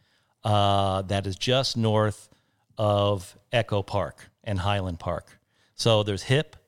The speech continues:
there's hip, and then there's kinda lame, and maybe soon will be hip, and that's where my shop is. So I moved here, and, uh, the first day I moved in this neighborhood, I saw an automotive shop,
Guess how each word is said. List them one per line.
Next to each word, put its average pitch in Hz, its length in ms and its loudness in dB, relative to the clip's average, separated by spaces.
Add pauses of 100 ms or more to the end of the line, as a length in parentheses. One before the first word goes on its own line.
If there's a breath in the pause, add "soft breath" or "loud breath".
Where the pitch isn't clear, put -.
(120)
there's 104 180 -2
hip, - 320 0 (320)
and 107 80 -2
then 104 120 2
there's 101 180 0
kinda 104 320 -2
lame, 95 540 0
and 87 140 0
maybe 98 340 0
soon 117 300 2
will 101 100 2
be 95 160 0
hip, 98 260 0
and 90 100 -6
that's 104 200 -4
where 117 100 -2
my 110 80 0
shop 120 380 2
is. - 200 -10 (460 loud breath)
So - 160 2
I 131 80 6
moved 147 320 2
here, 110 400 0 (540 loud breath)
and, 120 500 2
uh, 107 440 -2 (100)
the 107 100 -10
first 131 320 0
day 139 220 2
I - 20 0
moved 135 260 -2
in 120 100 -2
this 117 140 -4
neighborhood, 127 440 -2
I 98 140 -4
saw 104 520 2
an 117 100 -2
automotive 120 560 0
shop, - 460 -4